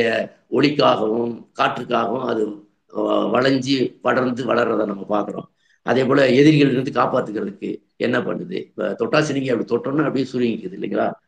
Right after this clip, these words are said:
So, அந்த மாதிரி தாவரங்களுக்கு கூட வந்து அந்த உணர்வு, அதாவது வாழ்க்கை போராட்டத்தை நடத்தக்கூடிய இது இருக்கு" அப்படின்றதையும், அஹ், சொல்லிட்டு, உயிரினங்கள்லாம் வந்து இது எந்த நோக்க பொருத்தமும் கிடையாது,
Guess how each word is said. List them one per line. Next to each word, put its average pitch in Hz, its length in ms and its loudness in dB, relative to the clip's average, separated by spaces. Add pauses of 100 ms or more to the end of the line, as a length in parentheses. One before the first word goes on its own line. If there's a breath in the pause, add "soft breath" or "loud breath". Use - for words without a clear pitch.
So, 127 160 0
அந்த 117 160 0
மாதிரி 156 220 4 (160)
தாவரங்களுக்கு 139 720 2
கூட 131 200 0
வந்து 110 260 0 (340)
அந்த 107 240 -2
உணர்வு, 110 380 2 (440)
அதாவது 110 380 0
வாழ்க்கை 147 300 2
போராட்டத்தை 113 520 -2 (260)
நடத்தக்கூடிய 98 500 -6
இது 113 220 -2
இருக்கு" 101 460 -2 (100)
அப்படின்றதையும், 98 640 4 (440 loud breath)
அஹ், 98 160 2
சொல்லிட்டு, 104 600 4
உயிரினங்கள்லாம் 175 640 6
வந்து 110 240 4 (500)
இது 117 240 -2
எந்த 190 280 2
நோக்க 196 340 4
பொருத்தமும் 180 480 4
கிடையாது, 117 460 2